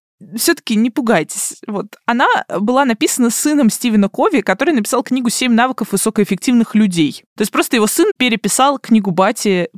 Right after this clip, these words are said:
под тинейджеров. Книга абсолютно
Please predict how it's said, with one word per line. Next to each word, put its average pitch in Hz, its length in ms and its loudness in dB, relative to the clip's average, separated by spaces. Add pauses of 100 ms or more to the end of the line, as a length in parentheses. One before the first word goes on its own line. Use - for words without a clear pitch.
под 202 180 0
тинейджеров. 160 640 -2 (140)
Книга 277 440 2
абсолютно 226 1000 0